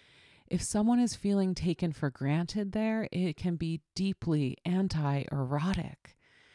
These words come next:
It can be very hard to give ourselves over to play and the spaciousness of erotic expression and having fun in the bedroom and having great sex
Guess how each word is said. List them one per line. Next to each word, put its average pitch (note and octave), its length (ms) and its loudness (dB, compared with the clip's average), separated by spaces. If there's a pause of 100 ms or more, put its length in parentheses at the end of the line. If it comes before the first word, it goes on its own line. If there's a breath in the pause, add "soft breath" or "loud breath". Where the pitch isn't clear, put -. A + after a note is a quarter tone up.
(520 soft breath)
It F#3 120 -2
can G#3 140 0
be G3 160 2
very G3 480 2
hard F3+ 400 2
to E3 80 0
give F3+ 300 -2
ourselves D#3 520 2
over D#3+ 420 4
to D3 200 -2
play E3+ 720 2
and D3 160 0
the C#3 80 0
spaciousness D#3+ 920 -2
of - 160 -2
erotic D3+ 580 0
expression D#3+ 960 -2 (380 loud breath)
and C#3 140 0
having C#3+ 260 0
fun E3+ 400 2
in D3 100 0
the D3 80 0
bedroom E3 640 0
and D#3 280 -2
having D3 260 -2
great D3 320 -2
sex - 760 -4